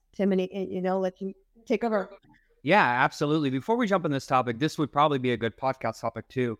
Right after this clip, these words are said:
Speaker 2: is, so I was at a business conference last week and got lots of just great advice, great speakers, great mentors of a mastermind I'm a part of. And, um, where all, where everyone gets caught up, before we get into this topic, this is unrelated, but was what Christina was talking about.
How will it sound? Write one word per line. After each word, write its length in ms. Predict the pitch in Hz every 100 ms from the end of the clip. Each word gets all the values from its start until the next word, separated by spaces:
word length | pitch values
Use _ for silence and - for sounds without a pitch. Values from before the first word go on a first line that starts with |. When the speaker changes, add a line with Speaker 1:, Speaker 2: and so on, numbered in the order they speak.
| _ _
Speaker 2:
is, 320 | 135 147 135 -
so 180 | 160
I 120 | 156 170
was 120 | 185
at 140 | 220
a 20 |
business 360 | 131 143 151 -
conference 420 | 127 113 123 -
last 260 | 117 110 -
week 280 | 110 110 -
and 140 | 117
got 260 | 110 110 104
lots 380 | 117 123 - 120
of 140 | 104
just 460 | - 107 - - _ _ _
great 320 | 117 120 131
advice, 460 | 131 110 110 110 -
great 260 | 123 127
speakers, 540 | - - 113 - 113 107
great 240 | 127 123
mentors 540 | 117 117 - 113 113 107
of 100 | 101
a 60 |
mastermind 520 | 107 117 - 120 104
I'm 120 | 101 101
a 20 |
part 260 | - 101
of. 160 | 98 107 _ _ _ _ 139
And, 240 | 151 143
um, 320 | 139 127 113 _ _ _ _ _ _ _
where 280 | 170 196 -
all, 260 | 165 220 -
where 280 | 170 190 -
everyone 500 | 190 269 311 320 269
gets 180 | 233 -
caught 300 | - 175 135
up, 260 | 110 98
before 240 | 123 - 143
we 120 | 156
get 120 | 143
into 200 | 131 -
this 180 | 117 -
topic, 400 | - 101 101 95
this 120 | 117
is 80 | -
unrelated, 500 | 107 104 95 95 95
but 180 | 101 -
was 200 | 123 -
what 160 | 135 -
Christina 300 | - 117 113
was 100 | 110
talking 200 | 107 107
about. 180 | 101